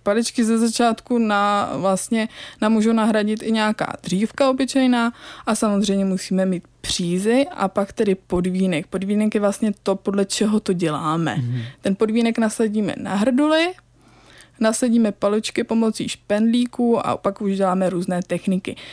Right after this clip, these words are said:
Speaker 1: Nejznámější technika je plátno a polohod.
Speaker 2: No, tak, eh, když si to člověk neumí představit, tak, eh, je to těžké, když to nikdy neviděl. Asi to chce opravdu vidět. Vydává to i nějaký zvuk, že, ty paličky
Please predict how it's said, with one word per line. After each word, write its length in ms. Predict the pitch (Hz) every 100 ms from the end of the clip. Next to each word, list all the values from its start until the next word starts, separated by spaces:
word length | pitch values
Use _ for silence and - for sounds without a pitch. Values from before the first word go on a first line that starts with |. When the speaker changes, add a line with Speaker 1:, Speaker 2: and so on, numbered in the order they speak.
| -
Speaker 1:
Nejznámější 600 | 202 208 233 226 214 - 220
technika 440 | 208 214 208 208
je 160 | 180 165 _
plátno 520 | 175 165 180 170 151
a 40 | -
polohod. 560 | _ 143 135 175 87 - - _ - - - -
Speaker 2:
No, 160 | 165 135 -
tak, 280 | 143 131 160
eh, 220 | 147 113 143
když 360 | - 160 160 170
si 120 | 233
to 120 | 226
člověk 360 | - 202 202 208
neumí 320 | 196 196 208
představit, 640 | - 170 - 190 190 190 -
tak, 260 | 185 - 185
eh, 40 | 180 170
je 180 | 170 165
to 120 | 196
těžké, 480 | 165 156 - 160 165
když 180 | 170
to 80 | -
nikdy 320 | 180 165 165
neviděl. 360 | 170 160 170 170
Asi 220 | 156 - 180
to 120 | 185
chce 240 | - 180
opravdu 420 | 165 170 170 180
vidět. 300 | 160 151 165 - -
Vydává 400 | 156 175 208 214
to 100 | 214 214
i 60 |
nějaký 360 | 202 202 208 208
zvuk, 300 | 170 202 185
že, 200 | 156 180
ty 140 | 175
paličky 340 | 156 160 160